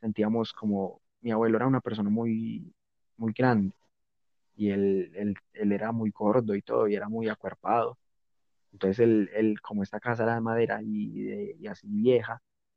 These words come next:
cuando él, él andaba, él, la casa, la, o sea, se sentía los pasos en toda la casa. Pues días después nosotros empezamos a sentir estos pasos, así tal como, como eran los pasos de mi abuelo,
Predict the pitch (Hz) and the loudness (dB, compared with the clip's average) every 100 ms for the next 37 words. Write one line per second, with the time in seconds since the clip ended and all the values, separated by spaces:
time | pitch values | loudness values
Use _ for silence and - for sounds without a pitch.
0 | _ - 107 101 101 - _ - 101 107 | _ -12 -8 -4 -6 -8 _ -6 -2 2
1 | 123 117 117 110 107 _ 101 98 - 101 | 2 4 2 0 -6 _ -8 -6 -6 -6
2 | 104 107 113 110 107 107 98 _ _ 104 | -4 0 2 2 -2 -6 -12 _ _ -8
3 | 78 107 110 104 104 98 104 120 135 - | -6 -4 -6 -6 -6 -4 0 2 2 -4
4 | 110 123 113 107 123 123 139 - _ _ | -2 -4 -2 0 0 0 -2 -2 _ _
5 | _ _ _ _ _ 107 104 107 127 123 | _ _ _ _ _ -4 0 0 0 -2
6 | 123 127 117 - 107 110 110 107 101 104 | 0 0 -4 -10 -8 -6 -6 -4 -4 -4
7 | 113 98 - 104 113 - 123 - 117 107 | -6 -8 -4 -4 -4 -8 -10 -2 -2 -2
8 | 123 - _ _ _ _ _ _ _ - | -8 -18 _ _ _ _ _ _ _ -20
9 | - 104 110 110 - 107 95 95 _ 98 | -14 -8 -6 -6 -6 -8 -8 -12 _ -10
10 | 95 104 123 - 104 113 117 113 120 113 | -8 -6 -6 -8 -12 -8 -8 -2 0 0